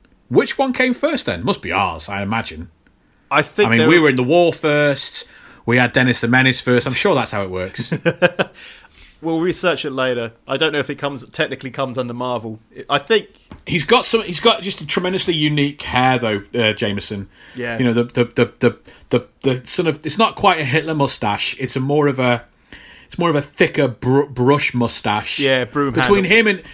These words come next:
Speaker 1: 'cause that's the thing you don't get in this movie with Norman Osborn and Harry Osborn. They got the weirdest hair <laughs> in the Marvel universe in the comic books.
Speaker 2: Really?
Speaker 1: It's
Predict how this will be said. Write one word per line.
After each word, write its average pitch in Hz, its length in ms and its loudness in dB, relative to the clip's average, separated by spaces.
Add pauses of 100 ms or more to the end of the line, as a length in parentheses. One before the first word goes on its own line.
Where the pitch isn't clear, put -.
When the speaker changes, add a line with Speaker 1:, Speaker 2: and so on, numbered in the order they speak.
(100)
Speaker 1:
'cause - 120 0
that's 254 220 2
the 202 80 -12
thing 208 180 0
you 160 80 -4
don't 160 220 0
get 143 160 -2
in 139 80 -2
this 143 180 -2
movie 131 220 0
with 113 240 -6
Norman 127 280 0
Osborn 123 300 0
and 107 120 -4
Harry 139 280 0
Osborn. 101 480 -4 (320)
They 226 100 2
got - 140 0
the 143 80 -2
weirdest 143 680 2
hair 120 480 -2 (300)
<laughs> - 280 -4
in 208 120 6
the 151 80 -2
Marvel 143 400 2
universe 127 480 0
in 101 60 -12
the 95 60 -10
comic 107 260 -4
books. - 380 -10
Speaker 2:
Really? 156 340 2
Speaker 1:
It's 135 140 -4